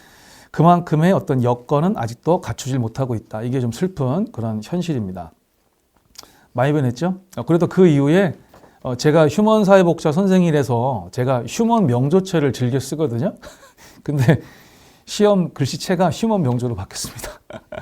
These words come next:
<laughs> 이건 뭐 우연인데, 어, 하여튼 저는 기쁘고 또 제 수험생분들은 항상 보던 글씨체를 또 보시니까 뭐 그냥 좋으신 거죠. 예, 휴먼 명조체. 마무리하겠습니다.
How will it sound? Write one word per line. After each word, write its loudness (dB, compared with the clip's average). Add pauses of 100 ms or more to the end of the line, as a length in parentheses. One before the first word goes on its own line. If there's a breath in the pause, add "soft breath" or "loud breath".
<laughs> -20
이건 2
뭐 -2
우연인데, 0 (520 loud breath)
어, -6
하여튼 -6
저는 -2
기쁘고 -4
또 -6
제 0 (260)
수험생분들은 0 (240 loud breath)
항상 2
보던 4
글씨체를 0
또 2
보시니까 0 (540 loud breath)
뭐 -2
그냥 0
좋으신 0
거죠. -4
예, -4
휴먼 -4
명조체. -4 (1400 soft breath)
마무리하겠습니다. 0